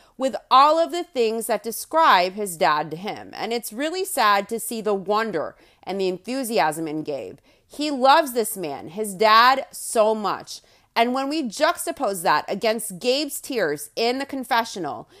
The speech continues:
and the suffering he endured and the hurt in that young man's eyes when he explained how his dad forgot his birthday when he called Gabe just to bitch about covid and play victim. Gabe expected, naturally,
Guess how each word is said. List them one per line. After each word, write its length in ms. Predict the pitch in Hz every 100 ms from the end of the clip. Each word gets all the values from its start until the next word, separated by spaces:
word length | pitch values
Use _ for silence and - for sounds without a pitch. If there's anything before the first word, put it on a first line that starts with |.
| _
and 160 | - 214
the 80 | 214
suffering 560 | - 277 302 269 220
he 100 | 202
endured 380 | 165 156 131 131
and 200 | - 208
the 40 |
hurt 400 | 202 - 247 285
in 120 | 226 226
that 260 | 202 196
young 260 | 185 214 247
man's 320 | 214 220 233
eyes 540 | 190 185 160 156 170 - _ -
when 160 | 196
he 180 | 214 247
explained 520 | 269 - 277 233 170
how 160 | 180 190
his 220 | 202 180
dad 400 | 165 214 226 262
forgot 440 | 302 277 233 214
his 200 | 226 208
birthday 600 | 170 247 277 190 156 170 - _ -
when 180 | 202 208
he 80 |
called 400 | 208 - 240 285
Gabe 300 | 208 170 175
just 260 | 170 190 -
to 80 | 208
bitch 220 | 214 214
about 260 | 208 175 -
covid 460 | 226 262 196 180
and 180 | 160 180
play 520 | - 202 196 190 208 _ _
victim. 640 | 165 196 - - 131 - 139 _ _ _ _ -
Gabe 260 | 175 302 415
expected, 720 | 392 - 247 226 285 285 214
naturally, 840 | 208 226 349 - 269 175 127 -